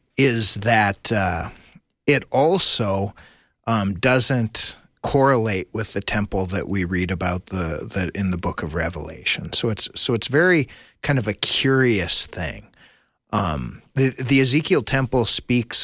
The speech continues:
of, again, sacrifices, uh, I think that, uh, the, if, if it were possible, um, that sacrifices would be offered, uh,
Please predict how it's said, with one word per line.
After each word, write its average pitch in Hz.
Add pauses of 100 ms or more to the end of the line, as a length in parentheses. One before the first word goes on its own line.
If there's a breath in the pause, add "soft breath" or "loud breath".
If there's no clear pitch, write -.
of, 95
again, 92
sacrifices, - (500 loud breath)
uh, - (120)
I 120
think 208
that, 107
uh, 95 (160)
the, 110 (280)
if, 151 (140)
if 165
it 135
were 143
possible, 82 (500)
um, 92
that 110
sacrifices 98
would 104
be 92 (120)
offered, 98 (540 loud breath)
uh, 90